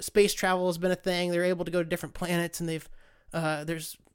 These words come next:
people habiting these other different planets and different races and, uh, populations and whatnot.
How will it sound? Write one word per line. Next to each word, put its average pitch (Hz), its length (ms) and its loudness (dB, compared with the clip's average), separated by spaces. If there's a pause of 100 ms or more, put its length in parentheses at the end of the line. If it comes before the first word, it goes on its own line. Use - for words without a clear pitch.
(120)
people 170 280 -6
habiting 180 460 2
these 175 200 -2
other 175 180 2
different 170 260 -6
planets 175 500 0
and 156 200 -6
different 160 300 -8
races 170 520 -2
and, 156 180 -6 (460)
uh, 156 280 0
populations 170 680 0
and 170 120 0
whatnot. 170 460 0